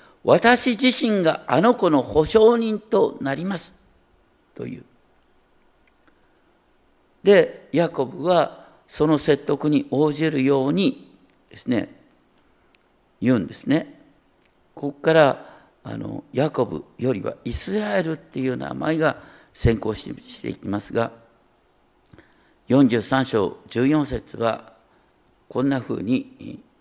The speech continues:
訳すことができる。「全能の神、エルシャダイが憐れんでくださるように。そしてお前たちのもう一人の兄弟と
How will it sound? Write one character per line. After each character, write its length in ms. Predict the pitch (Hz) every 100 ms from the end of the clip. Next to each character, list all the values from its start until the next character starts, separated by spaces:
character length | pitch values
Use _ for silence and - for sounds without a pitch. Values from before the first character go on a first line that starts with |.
| -
訳 200 | 87 -
す 140 | -
こ 100 | -
と 100 | -
が 140 | - -
で 100 | 113 - _ -
き 120 | -
る。 80 | - _ - _ _ _ _ _
「全 540 | - 135 220 247 254 269
能 280 | 247 233 226
の 200 | 208 175
神、 360 | - 180 120 - - -
エ 120 | 165
ル 120 | 226
シ 260 | 240 - 208
ャ 100 | 202
ダ 280 | 208 202 135
イ 100 | 120 135 135
が 260 | 147 131 - - _ _ _ _ -
憐 280 | - 127 180
れ 140 | 196
ん 80 | 180
で 120 | -
く 80 | 139
だ 100 | 139
さ 140 | 147
る 140 | 135 123
よ 180 | 110
う 40 | -
に。 80 | 175 _ _ _ _ _ _ _
そ 200 | - 226
し 80 | 226
て 340 | 170 139 - -
お 80 | 131
前 260 | 196 214
た 180 | 208 160
ち 200 | - -
の 280 | 160 190 - - _
も 320 | - 117 175 214
う 40 |
一 240 | - 208
人 120 | 196 160
の 120 | 135
兄 160 | -
弟 340 | 165 156 131 101
と 400 | - 160 -